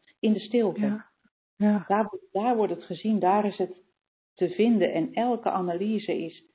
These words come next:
Speaker 1: alleen maar een, een spel van dat, van dat denken wat, wat, <laughs> wat, wat denkt, hè,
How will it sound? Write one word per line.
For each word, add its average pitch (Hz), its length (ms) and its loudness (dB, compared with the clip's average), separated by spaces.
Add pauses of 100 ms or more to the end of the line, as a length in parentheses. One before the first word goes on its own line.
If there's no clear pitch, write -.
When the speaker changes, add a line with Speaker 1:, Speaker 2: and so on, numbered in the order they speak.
(280)
Speaker 1:
alleen 185 380 0
maar 175 360 -4
een, 165 280 -8 (360)
een 165 120 -10
spel 208 500 -2
van 180 240 -4
dat, 160 320 -6 (680)
van 175 240 -4
dat 160 240 -2
denken 202 400 0
wat, 160 220 -4
wat, 165 460 -12
<laughs> - 80 -20
wat, 185 300 -6 (100)
wat 175 300 4
denkt, 185 500 0
hè, 175 380 4